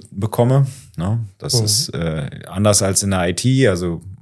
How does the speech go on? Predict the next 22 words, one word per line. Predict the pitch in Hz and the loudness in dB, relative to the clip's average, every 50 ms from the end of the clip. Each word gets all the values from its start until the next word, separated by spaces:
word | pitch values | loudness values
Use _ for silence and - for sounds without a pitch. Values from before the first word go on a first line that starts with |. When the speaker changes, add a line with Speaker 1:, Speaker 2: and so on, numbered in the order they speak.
| - - - - | -20 -20 -20 -18
Speaker 1:
ich | - - - - | -16 -16 -12 -8
bin | - 92 90 | -4 -4 -2
eher | 64 71 90 92 | 0 0 0 0
gewohnt, | 87 92 82 87 92 98 98 95 87 | 0 -2 -4 -4 -2 -2 -2 -2 -4
man | 90 82 85 87 | -4 -4 -4 -2
baut | 78 85 87 92 92 90 - | 0 0 0 0 0 -4 -6
vielleicht | - - 80 87 90 90 - | -8 -6 -4 -4 -4 -4 -4
Software | - - - 98 98 - - - 95 95 95 98 98 | -6 -4 -4 -4 -6 -6 -8 -6 -4 -2 -2 -2 -2
und | - - 85 85 85 - _ _ _ _ _ _ _ - - | -4 -6 -8 -8 -10 -14 _ _ _ _ _ _ _ -12 -6
skaliert | - - - - 101 98 95 107 107 107 - - - - | -6 -4 0 0 0 2 2 2 2 2 -2 -4 -6 -8
die | - 92 98 85 | -8 -10 -8 -8
Kosten | - - 107 107 - - - - 107 | -2 0 0 2 2 0 -2 -2 -4
und | 85 82 87 82 | -4 -4 -6 -6
die | - 90 | -6 -6
Software | - - 104 101 - - - 80 67 | -4 -2 -2 -2 -2 -2 -4 -4 -2
anhand | 76 90 92 92 92 - | -2 -4 -4 -4 -4 -4
der, | 82 82 82 85 82 | -4 -2 -2 -2 -4
der | - 80 80 | -4 -6 -6
Kunden, | - - 147 156 135 | -2 0 2 2 2
die | 127 | 2
man | 127 127 127 123 | 0 2 2 2
gewinnt. | 123 120 135 147 151 - | 2 4 2 2 2 0